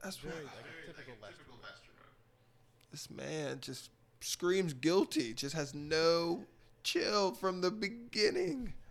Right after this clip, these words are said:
Speaker 2: He's, he,
Speaker 1: Ugh.
Speaker 2: his plan, if, if the window was open, was to jump out the window and then run across the parking lot with one of those gowns on that has no backs. Ju-, just like you would see,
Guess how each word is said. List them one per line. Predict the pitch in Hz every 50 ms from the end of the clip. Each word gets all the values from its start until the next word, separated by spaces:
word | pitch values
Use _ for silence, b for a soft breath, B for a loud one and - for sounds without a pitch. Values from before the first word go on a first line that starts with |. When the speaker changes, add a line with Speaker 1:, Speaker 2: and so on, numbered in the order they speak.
| b b b b b b 156
Speaker 2:
He's, | 143 147 143 -
he, | -
Speaker 1:
Ugh. | - 160 143 123 123
Speaker 2:
his | 156 196 -
plan, | - - 208 185 160 131 113 110 107 123 185 208 208 214 - -
if, | - 185 196 208 - - - -
if | 170 190 220 220 - -
the | - 180
window | 151 170 175 175 175 165 160 156
was | 143 127 123
open, | - 131 135 127 - - 101 101 123 156 170 - b b b b b b
was | - 123 -
to | 127
jump | 117 131 165 208 214
out | 233 214 214
the | - 190
window | 139 120 113 107 104 104 104 104 107
and | - 127 120
then | 117 110 110
run | 110 117 127 147 180
across | 196 190 - - 165 147 143 139 131
the | - 135
parking | - - 135 135 131 127 127 113
lot | 110 107 107 104 101 - - B B B B B B B B B - - -
with | 143 127 127 123 117 113 - - - - - _ _ _ _ - - -
one | 131 120 135 139
of | 139 127
those | 123 120 117 117
gowns | 113 135 135 143 151 160 151 131
on | 131 120 117 117
that | 104 107
has | 120 120 113 110
no | 113 120 117
backs. | 107 104 110 101 - - - - - - - - - - - - - - _ _ _ _ _ _ _ _ _ - - - - - - 139
Ju-, | 123 135 151 110 131 139
just | 143 175 180 - -
like | 160 156 - -
you | 139 135
would | 131 127 -
see, | - - 139 131 123 120 117 113 107